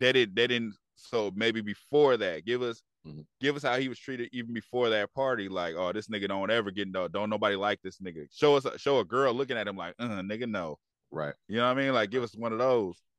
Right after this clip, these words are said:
Speaker 1: But y-, you just jumped to him raping the girl. It was just like, and then through the rest of the movie, he's being fucked over, but he should be because you raped somebody, nigga. Fuck you.
Speaker 2: Yeah, nigga, fuck that nigga.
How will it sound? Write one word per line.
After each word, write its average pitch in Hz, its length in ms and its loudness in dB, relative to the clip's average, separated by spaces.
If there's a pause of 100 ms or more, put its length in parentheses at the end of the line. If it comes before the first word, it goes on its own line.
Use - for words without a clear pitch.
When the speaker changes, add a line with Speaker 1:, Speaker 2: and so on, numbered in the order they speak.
(540)
Speaker 1:
But 107 300 2
y-, 98 60 -10
you 98 260 -8
just 104 200 -8
jumped 110 260 -2
to 92 60 -4
him 95 180 -6
raping 110 320 -2
the 82 80 -14
girl. 78 320 -8
It 85 40 -8
was 80 120 -12
just 78 120 -18
like, 80 240 -8 (120)
and 92 120 -4
then 101 340 -2 (440)
through 107 100 -4
the 98 80 -2
rest 101 220 0
of 95 60 -8
the 95 60 -6
movie, 107 220 -4
he's 98 200 -12
being 92 200 -8
fucked 101 300 -4
over, 107 320 0
but 90 320 -2 (840)
he 104 100 -6
should 143 320 0
be 85 140 -6
because 87 300 -6
you 104 60 -6
raped 127 240 0
somebody, 78 300 -12
nigga. 104 180 -10
Fuck 131 240 -2
you. 73 100 -16
Speaker 2:
Yeah, 67 60 -18
nigga, 67 220 -20
fuck 90 180 -8
that 76 120 -10
nigga. 78 220 -14